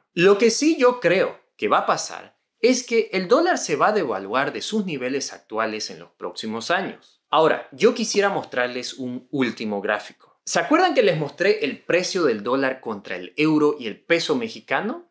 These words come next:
Pues volvamos a ese gráfico, porque este detalle es muy importante. Como verán, antes del año dos mil quince y dos mil dieciséis, el precio de un dólar era más bajo.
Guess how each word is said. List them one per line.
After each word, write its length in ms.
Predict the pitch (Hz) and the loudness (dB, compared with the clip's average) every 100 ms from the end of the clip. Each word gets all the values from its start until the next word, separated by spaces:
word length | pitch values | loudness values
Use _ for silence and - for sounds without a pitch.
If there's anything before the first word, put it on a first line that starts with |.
| _ | _
Pues 320 | 202 208 - 190 143 | 2 2 -2 -8 0
volvamos 760 | 196 226 214 226 302 302 269 165 | 4 4 4 4 4 4 2 -2
a 80 | |
ese 260 | 170 175 143 | -2 -2 -4
gráfico, 480 | 110 107 - - - | -4 -6 -10 -18 -6
porque 420 | 151 - 185 - | -6 -4 -8 -6
este 320 | 277 262 339 330 | -4 -2 -2 0
detalle 680 | 220 - 104 90 98 - | 0 0 -4 -6 -14 -14
es 360 | - 185 - - | -8 -8 -8 -10
muy 420 | 120 165 220 269 | -6 4 6 6
importante. 800 | 254 226 202 196 262 302 - - _ - | 4 0 -4 0 0 -2 -10 -20 _ 4
Como 240 | 214 214 | 6 8
verán, 420 | 196 247 269 - - - | 6 6 2 -2 -2 0
antes 400 | 277 277 285 - | 2 0 -2 0
del 180 | 170 147 | 0 0
año 220 | 180 170 | -2 -2
dos 160 | 123 | -4
mil 240 | 117 185 185 | -4 -6 -6
quince 640 | - 151 151 - 151 147 | -8 -8 -6 -2 -2 -2
y 80 | 117 | -6
dos 160 | 101 | -10
mil 160 | 110 208 | -4 -2
dieciséis, 640 | 226 - 131 - 95 92 - | -2 -4 -6 -8 -8 -10 -8
el 180 | 196 220 | -6 -4
precio 380 | 330 339 302 226 | -2 0 2 2
de 60 | |
un 180 | 175 202 | 2 0
dólar 400 | 127 131 143 - | 0 0 0 0
era 380 | 214 262 254 - | 2 4 4 0
más 580 | 135 135 151 165 - 110 | -6 -2 0 0 -8 -6
bajo. 520 | 110 113 - - _ | 0 0 -2 -16 _